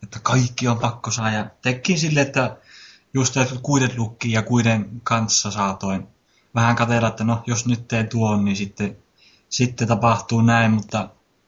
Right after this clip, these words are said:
ehkä niinku onneksi on vähän nyt silleen, että ei oo enää, enää niin, niin kiinnostavaa, että niinku esimerkiksi tuo Seiska aloitin, että ei tarvi miettiä nyt, mutta se, se niinku trofeissa on musta ihan semmonen siisti juttu, että esimerkiksi vaikka just se näitä,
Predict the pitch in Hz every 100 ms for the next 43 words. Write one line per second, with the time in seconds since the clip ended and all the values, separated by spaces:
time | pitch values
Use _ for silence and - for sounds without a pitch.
0 | _ - 131 127 147 151 156 160 151 -
1 | 139 123 120 123 123 123 123 120 117 107
2 | 107 110 - - 117 117 120 117 117 113
3 | 101 - _ _ _ _ _ _ _ _
4 | _ _ 131 123 120 117 120 117 113 -
5 | 120 120 113 120 113 110 113 107 98 98
6 | - 98 - _ - 113 117 120 120 123
7 | 117 113 117 117 113 113 117 117 107 110
8 | 107 110 101 101 - - - - - _
9 | _ 113 107 113 113 120 117 110 - 107
10 | 104 110 107 107 104 - - - - -
11 | 151 147 - - 165 151 - 147 147 147
12 | 120 127 117 107 92 _ _ - 135 123
13 | 123 123 123 127 139 131 - 110 107 113
14 | - 107 127 151 143 131 127 123 120 120
15 | 117 120 - 113 110 107 104